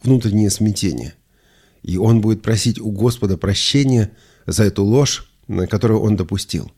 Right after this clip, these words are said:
Э, почитайте, пожалуйста, книжки по христианской этике, учебники по христианской этике. Эти, э, вопросы, эти ситуации там очень и очень подробно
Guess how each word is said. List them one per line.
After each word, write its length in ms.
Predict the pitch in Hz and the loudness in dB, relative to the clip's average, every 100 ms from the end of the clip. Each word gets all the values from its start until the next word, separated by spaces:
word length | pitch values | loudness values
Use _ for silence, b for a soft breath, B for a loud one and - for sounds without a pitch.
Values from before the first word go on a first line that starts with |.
| b b b b b b | b b b b b b
Э, 140 | - - | -16 -6
почитайте, 460 | - 143 180 135 | -4 0 2 2
пожалуйста, 320 | 95 104 101 | 2 0 -2
книжки 380 | - 127 120 - | 0 2 2 0
по 180 | 98 107 | -2 -2
христианской 640 | - 104 - 113 101 - | 0 -2 0 0 0 -4
этике, 480 | 98 156 151 - 104 | -2 0 -2 -4 -4
учебники 540 | 101 - 127 110 98 | -4 0 0 0 -2
по 100 | 104 | -4
христианской 540 | 101 101 - 104 95 95 | -6 -6 -2 -2 -2 -4
этике. 480 | 131 131 110 101 B B B B | -2 -2 -4 -6 B B B B
Эти, 340 | - 107 110 95 | -6 0 2 2
э, 340 | 95 92 90 | 0 0 0
вопросы, 640 | 87 95 139 147 - 107 | 0 0 2 2 2 0
эти 140 | 101 98 | 0 -2
ситуации 540 | - 98 110 123 110 | -6 0 0 2 0
там 260 | 98 104 - | 2 0 2
очень 340 | 127 123 113 | 0 2 2
и 40 | 95 | 2
очень 220 | 92 104 | 2 -2
подробно 420 | 98 95 90 95 | 0 -2 -2 -4